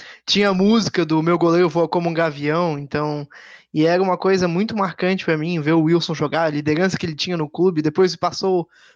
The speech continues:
o Thiago Volpe foi o goleiro seguinte a ter isso, né? Mas o Wilson é incomparável, o que ele faz pelo Figueirense, ele muitos anos, Figueirense na Série A em alto nível, e pra mim o melhor momento dele como goleiro foi no Figueirense também.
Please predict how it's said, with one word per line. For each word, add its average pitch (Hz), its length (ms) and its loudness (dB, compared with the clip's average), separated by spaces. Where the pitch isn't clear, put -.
o - 40 -18
Thiago 208 280 0
Volpe 220 340 0
foi 220 220 0
o 190 280 4
goleiro 190 300 2
seguinte 196 460 -2
a - 20 -4
ter 175 140 -2
isso, 185 340 -2
né? 160 100 -2
Mas 151 340 -4
o 151 60 -4
Wilson 185 340 -2
é 175 60 -2
incomparável, 160 680 -4
o - 20 -16
que - 100 -12
ele 143 100 -12
faz 151 260 -6
pelo 143 120 -8
Figueirense, 147 460 -8
ele 151 80 -8
muitos 160 380 -6
anos, 160 420 -6
Figueirense 156 360 -2
na 175 120 -4
Série 151 240 -2
A 160 120 -2
em 156 80 -6
alto 156 240 -4
nível, 151 440 -4
e 143 180 0
pra 170 260 -2
mim 180 140 0
o 208 60 0
melhor 190 320 2
momento 196 400 -4
dele 180 240 0
como 170 200 -6
goleiro 160 360 0
foi 185 180 0
no 180 80 -2
Figueirense 160 500 -2
também. 147 320 -6